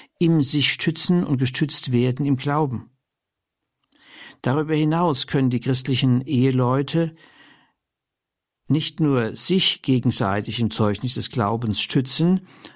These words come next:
sondern auch über sich hinaus zu Zeugen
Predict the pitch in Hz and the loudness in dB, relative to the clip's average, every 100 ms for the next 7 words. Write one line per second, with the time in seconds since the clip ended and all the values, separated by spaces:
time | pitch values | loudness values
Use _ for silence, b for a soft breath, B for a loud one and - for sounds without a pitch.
0 | B - 147 147 156 160 156 - - 135 | B -2 0 0 0 -2 -4 -12 -4 -2
1 | 127 - 151 135 139 139 131 175 139 95 | -2 0 0 0 0 0 2 2 0 -2
2 | - - b - - 123 - 127 123 127 | -4 -8 b -6 -4 0 2 2 2 2
3 | 131 131 | 2 0